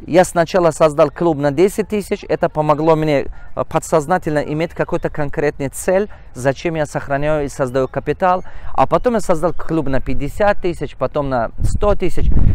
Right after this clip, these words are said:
Когда научился клуб сто сделать, э, я сам придумал этот механизм, и она помогла мне.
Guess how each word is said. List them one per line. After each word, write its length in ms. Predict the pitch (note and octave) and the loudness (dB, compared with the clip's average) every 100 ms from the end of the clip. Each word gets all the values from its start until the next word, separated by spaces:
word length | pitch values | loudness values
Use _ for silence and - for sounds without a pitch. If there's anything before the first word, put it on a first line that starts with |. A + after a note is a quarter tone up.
| - | 6
Когда 300 | - C#3+ G#3 | 6 6 4
научился 540 | A3 F#3+ F#3 G#3 E3 F3 | 4 4 2 -2 -4 -6
клуб 280 | - F3+ - | -2 -2 -4
сто 280 | - F#3+ | -2 -2
сделать, 340 | D3+ F3 G#3+ F#3 - B2+ - - | 0 2 2 0 -6 -14 -14 -10
э, 260 | B2 A#2 | -8 -4
я 160 | A#2+ B3 | 0 0
сам 320 | - B3 A3+ | 0 0 0
придумал 460 | F#3 F3 E3 G3+ F3+ | 0 -2 -2 -2 -2
этот 220 | E3 D#3 | -4 -4
механизм, 600 | D#3 - E3 G#3 D#3 D3 | -6 -6 -6 -6 -6 -4
и 40 | |
она 200 | D3 D#3+ | -4 -4
помогла 520 | D#3 D3+ D3+ D3+ F#3+ F3 | -6 -4 -4 0 0 2
мне. 280 | B2+ A2+ | 0 -6